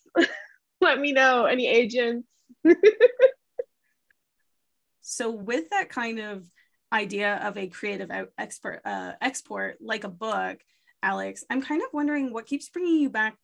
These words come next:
Speaker 2: to queer lit. So you said you wrote about it and, and you, and you quite literally produced it for your last M A, and now you're back again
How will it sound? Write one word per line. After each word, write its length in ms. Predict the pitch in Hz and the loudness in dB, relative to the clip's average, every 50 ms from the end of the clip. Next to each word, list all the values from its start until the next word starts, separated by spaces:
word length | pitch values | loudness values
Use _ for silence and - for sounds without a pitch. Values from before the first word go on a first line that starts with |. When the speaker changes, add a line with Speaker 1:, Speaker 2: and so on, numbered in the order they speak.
| - - - | -14 -12 -10
Speaker 2:
to 240 | 220 214 220 220 208 208 | -10 -8 -10 -10 -10 -14
queer 400 | - - - - 202 190 196 185 | -18 -14 -8 -6 -4 -4 -4 -4
lit. 380 | 170 175 175 175 - - - - | -6 -4 -4 -4 -4 -6 -10 -12
So 160 | - - 208 | -12 -10 -10
you 180 | 202 202 202 208 | -8 -8 -10 -10
said 220 | 202 - 233 233 | -8 -8 -6 -4
you 140 | 254 277 277 | -4 -4 -4
wrote 200 | 269 247 226 226 | -4 -6 -6 -6
about 280 | 220 214 196 185 190 196 | -8 -8 -8 -8 -6 -6
it 160 | 196 185 - | -6 -6 -8
and, 260 | 196 196 190 190 185 _ _ - | -8 -10 -8 -10 -12 _ _ -10
and 180 | - 220 214 | -8 -6 -4
you, 80 | 196 185 185 - | -6 -6 -6 -6
and 160 | 226 214 208 | -8 -8 -8
you 140 | 202 196 180 | -10 -12 -12
quite 280 | - - 247 214 185 | -6 -2 -2 -2 0
literally 360 | 208 240 247 277 254 220 185 | 0 0 2 2 0 0 -4
produced 520 | 185 - - 190 202 214 269 269 - - - | -8 -8 -8 -4 -2 -2 -2 -2 -4 -6 -8
it 220 | - 175 - 165 | -10 -10 -10 -10
for 100 | - - | -10 -8
your 140 | 202 180 185 | -6 -4 -4
last 320 | 180 185 196 - 196 - | -2 -2 -2 -2 -2 -4
M 140 | 196 180 175 | -6 -6 -6
A, 180 | 170 165 170 170 | -6 -8 -8 -8
and 140 | - 202 196 | -8 -6 -4
now 120 | 196 202 | -4 -4
you're 200 | 208 208 220 226 | -4 -6 -6 -4
back 260 | 214 202 190 196 196 | 0 0 0 0 -2
again 400 | 202 190 170 160 165 180 208 226 | -6 -12 -10 -8 -8 -6 -8 -8